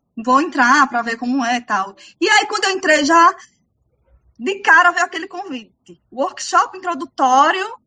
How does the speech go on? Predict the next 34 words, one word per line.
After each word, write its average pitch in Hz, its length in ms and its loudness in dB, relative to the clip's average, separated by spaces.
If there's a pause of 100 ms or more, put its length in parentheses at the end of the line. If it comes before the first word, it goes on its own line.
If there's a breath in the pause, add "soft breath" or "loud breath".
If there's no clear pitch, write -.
(480)
à 240 120 -12
psicologia 311 600 -4
perinatal. 330 540 0
Eu 269 100 2
disse, - 180 -8
"Meu 427 220 -6
Deus, 494 300 0
eu 508 80 -6
tenho 480 140 -8
um 508 40 -8
workshop, 571 520 2
eu 539 120 2
vou 539 120 -4
participar. 571 800 2
É 403 220 0
agora, 320 300 2
é, - 200 0
é 392 180 -2
isso - 200 -14
que 539 60 -4
eu 605 60 0 (480)
tenho - 160 -10
certeza 523 400 -6
que - 80 -20
vai 453 140 0
dar 587 120 -2
certo." 208 400 -6
E 330 60 0
aí, 339 200 2
fiz 339 180 -6
o 349 40 -8
workshop. - 640 -6 (1600 soft breath)
Me 254 140 -8
apaixonei. 285 1120 -2